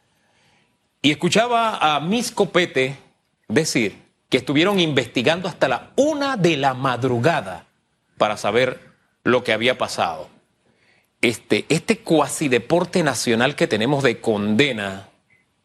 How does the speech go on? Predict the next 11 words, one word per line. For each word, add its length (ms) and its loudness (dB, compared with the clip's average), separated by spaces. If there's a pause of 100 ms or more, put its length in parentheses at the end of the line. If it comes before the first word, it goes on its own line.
(160)
me 140 0
llama 240 2
la 60 2
atención 320 -4
y 40 -2
creo 160 0
que 60 -2
es 60 -4
peligroso. 760 0
Eh, 160 -8 (300)
pero, 320 0